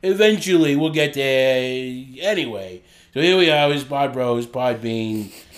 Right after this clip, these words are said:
Y-, y-, anyway, you, you know what I'm saying? We just, we just sitting there talking with our hands, sitting around, driving a car.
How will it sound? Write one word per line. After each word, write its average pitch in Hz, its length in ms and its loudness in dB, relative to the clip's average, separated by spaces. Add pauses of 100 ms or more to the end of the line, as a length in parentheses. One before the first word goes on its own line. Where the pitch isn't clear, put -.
(200)
Y-, 160 180 -14 (220)
y-, 196 320 -6
anyway, 156 500 4
you, 151 280 -6 (880)
you 190 260 -6
know 226 80 2
what 220 60 2
I'm 214 40 -4
saying? 214 340 2
We 202 80 -4
just, 180 340 -12 (580)
we 160 120 -2
just 165 160 -2
sitting 185 160 4
there 170 160 4
talking 165 300 4
with 160 100 4
our 151 60 6
hands, 143 800 0 (560)
sitting 165 320 0
around, 143 400 2
driving 139 280 2
a 135 60 0
car. 120 680 2